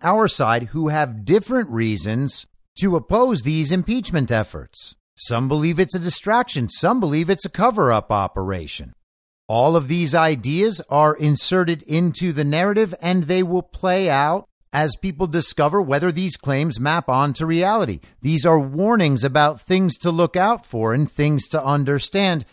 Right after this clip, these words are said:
That's how the information operation is progressing. That's how we should take the new information as it comes in. What does this mean? Does it map onto reality? Regardless of whether it proves ultimately true,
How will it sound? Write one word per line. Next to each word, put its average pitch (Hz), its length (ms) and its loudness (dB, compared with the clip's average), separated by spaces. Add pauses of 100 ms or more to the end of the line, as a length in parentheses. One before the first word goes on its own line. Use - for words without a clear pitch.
(140)
That's 139 400 0
how 156 160 2
the 143 160 0
information 139 560 -2
operation 131 680 0
is 139 180 -2
progressing. 160 680 -2 (260)
That's 131 300 -2
how 160 160 4
we 151 180 0
should 143 240 -6
take 208 320 -4
the 175 80 -4
new 165 220 2
information 156 680 -2
as 120 300 -2
it 151 140 -10
comes 165 320 0
in. 202 260 -2 (320)
What 95 260 -8
does 131 180 0
this 165 260 -4
mean? 190 340 0 (340)
Does 131 280 0
it 196 100 -2
map 170 300 0
onto 160 400 0
reality? 151 640 -2 (320)
Regardless 151 840 2
of 139 260 -2
whether 165 400 2
it 156 240 -4
proves 170 420 -2
ultimately 160 760 0
true, 208 520 0